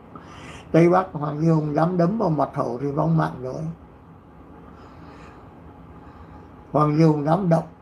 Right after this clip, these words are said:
thổ lên trên đầu Thái Tuế mà không biết kể từ ngày lập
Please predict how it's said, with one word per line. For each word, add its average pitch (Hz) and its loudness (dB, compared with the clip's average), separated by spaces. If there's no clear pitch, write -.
thổ 127 2
lên 160 4
trên 160 2
đầu 139 2
Thái 160 0
Tuế 175 0
mà 175 -2
không 160 0
biết 190 2
kể 117 -6
từ 135 -4
ngày 135 -4
lập 131 -4